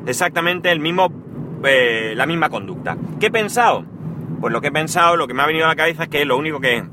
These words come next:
que había así raro, por decirlo de alguna manera, era que mientras, mm, buscaba la actualización, yo dejaba que la pantalla se apagara.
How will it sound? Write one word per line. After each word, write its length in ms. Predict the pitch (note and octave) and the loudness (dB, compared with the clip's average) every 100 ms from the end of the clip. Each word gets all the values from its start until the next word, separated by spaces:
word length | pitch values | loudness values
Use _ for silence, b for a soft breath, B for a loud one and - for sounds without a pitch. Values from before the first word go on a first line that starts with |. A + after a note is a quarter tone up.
| - B - | -14 B -2
que 60 | A#2+ | 0
había 260 | B2+ D3+ | 2 2
así 320 | C3+ D3+ C#3+ F2+ - - - - - - - - - - B B B | 0 -4 -4 -6 -12 -16 -14 -14 -14 -14 -14 -14 -14 -12 B B B
raro, 420 | A#2+ D3+ D#3 D3 | -2 2 2 2
por 180 | B2+ A#2+ | -2 -4
decirlo 300 | A#2 C#3 C#3+ | -4 -2 2
de 40 | C3+ | 2
alguna 220 | C#3 C#3+ | 2 0
manera, 400 | D3 D3+ D#3 E3+ B B B - - | 2 2 0 -2 B B B -8 0
era 220 | F3 F3+ | 2 2
que 100 | D3 | -2
mientras, 480 | C#3+ C3 B2+ B2+ - - | -4 0 -2 -2 -10 -6
mm, 500 | B2 A#2+ A#2+ B2 B2+ | -4 -2 -2 -4 -4
buscaba 360 | C#3 D#3+ D#3+ | -4 2 4
la 60 | E3 | 4
actualización, 840 | D#3+ E3 E3 E3+ E3 F#3 G3 G3+ - B B B B | 2 -2 -2 -2 2 2 2 -2 -16 B B B B
yo 200 | - D#3 | 0 2
dejaba 340 | E3 E3 D#3+ D#3+ | 2 2 2 2
que 280 | C#3+ D3+ D#3+ | 2 0 0
la 160 | C3 | 0
pantalla 400 | A#2 A#2+ B2+ C3 | 0 0 0 -2
se 140 | C3 B2 | -2 -2
apagara. 420 | G2+ G#2 F#2 | 0 2 0